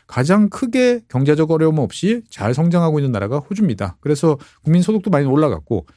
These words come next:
여러 가지로 이제 긍정적인 모습이 많이 있습니다만 그 이면에 담겨 있는 어두운 모습 중에 하나는 세상에서 가장 높은 주택담보대출, 그러니까 가계대출 비중이다라고 이제 볼 수가 있겠습니다.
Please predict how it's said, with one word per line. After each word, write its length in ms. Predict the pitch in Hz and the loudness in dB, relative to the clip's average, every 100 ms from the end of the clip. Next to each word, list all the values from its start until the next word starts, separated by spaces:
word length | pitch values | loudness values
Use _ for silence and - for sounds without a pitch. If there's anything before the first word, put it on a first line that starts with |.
| _ | _
여러 140 | 98 120 | -2 0
가지로 460 | 135 123 104 127 | 0 0 -2 -2
이제 160 | 175 110 | -2 -4
긍정적인 580 | 135 143 160 143 104 87 _ | -2 0 2 0 -2 -8 _
모습이 320 | 104 107 131 | -8 -6 -4
많이 240 | 113 92 135 | -2 -2 -4
있습니다만 580 | - 104 92 135 196 113 - - _ | -4 -8 -6 -2 -2 -4 -10 -20 _
그 220 | 175 196 | 0 0
이면에 440 | 165 180 226 233 226 | 2 2 2 2 0
담겨 300 | 151 151 156 | 0 0 0
있는 380 | 139 131 147 | 0 -2 -2
어두운 380 | 143 120 147 156 | -2 -2 0 0
모습 240 | 113 - _ | -2 -6 _
중에 180 | 123 | -4
하나는 320 | 110 98 151 185 | -2 -2 -4 -2
세상에서 560 | 196 185 190 131 80 - | -2 0 0 -2 -6 -12
가장 480 | - 101 160 220 | -12 -6 0 2
높은 580 | 214 208 - 226 220 226 | 2 0 -6 0 0 0
주택담보대출, 1300 | - 135 147 - 143 143 135 151 139 _ 117 113 98 78 - | -6 -6 -4 -4 -6 -6 -2 -2 -4 _ -8 -4 -6 -6 -6
그러니까 500 | 123 127 117 147 143 - _ - | -2 -2 0 0 0 -6 _ -16
가계대출 640 | - 113 180 175 - 143 | -4 0 2 2 0 -4
비중이다라고 800 | 135 104 101 92 104 82 92 139 | -4 -2 -2 0 -2 -2 -4 -4
이제 100 | 156 | -4
볼 120 | - | -8
수가 180 | 117 143 | -2 -2
있겠습니다. 540 | 131 131 85 80 78 | -2 -4 -6 -6 -10